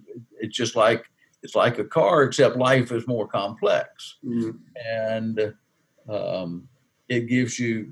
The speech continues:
Speaker 1: I mean, the Bible has saved me lots of financial mistakes,
Speaker 2: Mm.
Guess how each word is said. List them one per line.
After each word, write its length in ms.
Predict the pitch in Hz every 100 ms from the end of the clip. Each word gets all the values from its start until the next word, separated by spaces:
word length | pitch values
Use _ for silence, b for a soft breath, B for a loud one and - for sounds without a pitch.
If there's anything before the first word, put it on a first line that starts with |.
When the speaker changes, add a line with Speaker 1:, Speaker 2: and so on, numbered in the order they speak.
| 104
Speaker 1:
I 40 |
mean, 260 | 113 110 104
the 80 | 101
Bible 520 | 98 117 131 120 101
has 260 | 110 95 -
saved 320 | 104 107 107
me 480 | 107 110 104 98 92 _ _ _ _ _ _ _ _ _ _ 95
lots 460 | 95 101 120 -
of 100 | 127
financial 580 | - 113 110 113 - 151
mistakes, 840 | 147 135 - 117 - - - - -
Speaker 2:
Mm. 380 | 120 117 110